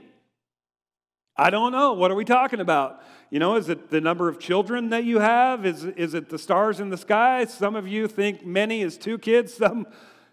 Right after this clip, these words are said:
like, just keep going on and on and on. You know, I don't know. But what is many?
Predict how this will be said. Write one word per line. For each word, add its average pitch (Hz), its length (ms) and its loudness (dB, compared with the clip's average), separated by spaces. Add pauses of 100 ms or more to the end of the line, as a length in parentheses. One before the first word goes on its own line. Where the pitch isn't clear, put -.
(120)
like, 135 260 -2
just 143 220 -8
keep 156 260 -6
going 269 320 4
on 311 300 2
and 311 140 0
on 311 240 2
and 311 100 0
on. 175 360 0
You 156 120 0
know, 180 160 0
I 185 100 2
don't 202 220 -2
know. 196 180 -2
But 175 200 -6 (180)
what 208 240 4
is 254 180 -4
many? 202 680 -2